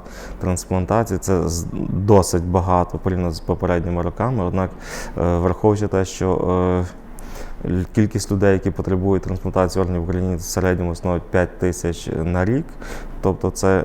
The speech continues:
е, є, в принципі, е, мізер. Н С З У зараз, е, не фінансує, е,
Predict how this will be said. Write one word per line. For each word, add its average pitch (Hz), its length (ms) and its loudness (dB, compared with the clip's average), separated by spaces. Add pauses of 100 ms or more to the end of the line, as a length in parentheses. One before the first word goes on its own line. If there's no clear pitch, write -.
е, 85 340 2 (340)
є, 90 300 0
в 95 80 -4 (120)
принципі, 90 760 0
е, 76 240 -4
мізер. 87 440 0 (180)
Н 95 140 -2
С 95 140 0
З 87 100 -4
У 101 220 2
зараз, 90 560 -2
е, 85 240 0 (1080)
не 95 200 2
фінансує, 92 920 0
е, 85 460 0